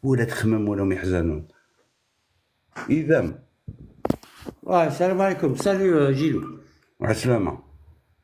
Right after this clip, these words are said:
Speaker 2: واه، على السلامة أخو. اسمع، آه، كاع قد-، قصرنا على عائشة، على قوادها، على ماشان اي تو، بصح ما قصرناش على ان سوجي. تعرفوا شنو؟ قبل لي عباسيد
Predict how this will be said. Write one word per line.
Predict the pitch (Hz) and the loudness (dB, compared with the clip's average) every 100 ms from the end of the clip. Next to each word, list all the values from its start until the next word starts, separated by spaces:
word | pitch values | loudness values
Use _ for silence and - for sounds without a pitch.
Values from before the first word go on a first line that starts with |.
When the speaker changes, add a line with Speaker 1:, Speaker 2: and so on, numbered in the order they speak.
| - | -2
Speaker 2:
واه، | 160 139 | 2 2
على | 123 | 0
السلامة | 135 156 147 127 | -2 -2 0 -2
أخو. | - 104 78 - - - - - _ 330 | -4 -8 -8 -14 -20 -20 -20 -20 _ 0
اسمع، | 254 208 147 - | 2 2 0 -2
آه، | - 156 156 | 0 0 2
كاع | 233 214 | 2 2
قد-، | 165 160 - - 147 | 0 0 0 0 -2
قصرنا | 165 220 190 156 | 0 0 2 0
على | 131 143 | 2 2
عائشة، | 135 107 127 - 120 - 113 | 2 2 0 0 -2 -2 0
على | 117 113 110 107 107 | 0 0 0 -2 -2
قوادها، | 120 123 104 107 | 0 0 0 -6
على | 104 101 | -4 -4
ماشان | 101 95 - | -4 -4 -2
اي | 98 113 | 0 -2
تو، | - 226 233 - _ - | 2 0 0 -10 _ -2
بصح | - 196 | 0 2
ما | 180 | 2
قصرناش | 160 160 185 190 208 - | 0 -2 0 2 0 2
على | 135 135 - 196 | 0 0 -2 -2
ان | 180 | -2
سوجي. | - 135 101 90 - _ _ _ _ _ _ _ _ | -2 -4 -2 -6 -8 _ _ _ _ _ _ _ _
تعرفوا | 165 190 175 | 0 0 2
شنو؟ | 190 240 220 - - - | 2 2 0 -6 -14 -8
قبل | 175 214 214 | -2 0 2
لي | 165 - 113 | 0 2 2
عباسيد | 117 135 143 135 233 247 | 2 0 0 -2 -2 -2